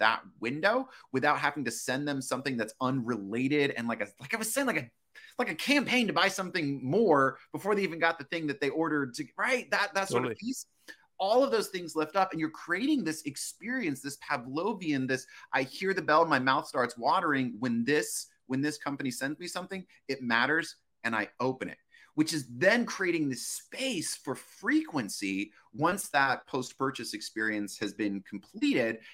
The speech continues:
Speaker 1: and they're then off into, out, you know, when they are going to be buying something new. And they're so much more primed to have a really positive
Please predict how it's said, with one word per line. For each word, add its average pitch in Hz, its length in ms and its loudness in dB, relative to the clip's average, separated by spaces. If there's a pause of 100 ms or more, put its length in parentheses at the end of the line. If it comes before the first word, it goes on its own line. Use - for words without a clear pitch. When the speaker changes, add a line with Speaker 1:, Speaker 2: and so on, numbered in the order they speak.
(140)
Speaker 1:
and 123 120 0
they're 123 120 0
then 123 280 2
off 117 240 2 (120)
into, 143 800 0
out, 110 160 4 (120)
you 104 100 -4
know, 80 60 -6 (280)
when 143 220 6
they 131 220 2
are 175 220 4
going 127 260 -2
to - 80 -12
be 87 260 -10 (160)
buying 90 240 -2
something 85 400 -10
new. 71 220 -12 (120)
And 120 140 0
they're 120 80 0
so 175 360 0
much 175 260 -4
more 127 140 0
primed 139 680 0 (240)
to 127 60 -6
have 151 520 -2
a 127 80 -2 (180)
really 127 420 2 (180)
positive 101 560 -2